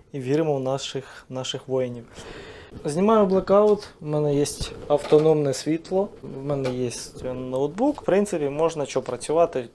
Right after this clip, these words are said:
чого сидіть вдома. І сьогодні хотів би зняти такий відос перед Новим роком. Появився клієнт на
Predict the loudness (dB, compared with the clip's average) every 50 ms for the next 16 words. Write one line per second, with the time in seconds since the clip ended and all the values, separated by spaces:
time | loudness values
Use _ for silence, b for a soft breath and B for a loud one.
0 | -14 -8 -4 0 2 2 2 2 2 -2 -2 -4 -6 -2 -2 -2 -2 -4 -10 B
1 | B B B B B B B B B -4 0 4 6 8 8 8 6 6 4 4
2 | 2 2 4 6 6 6 6 6 4 4 4 2 2 0 -4 -2 0 0 2 6
3 | 8 8 8 8 6 0 -4 -8 -20 _ _ _ 8 10 10 10 10 8 6 2
4 | 2 2 2 2 0 0 -4 -10 -10 -12 -18 -20 -8 2 6 6 8 8 6 4
5 | 2 0 2 6 8 8 8 8 6 4 0 -2 0 0 2 2 4 6 6 4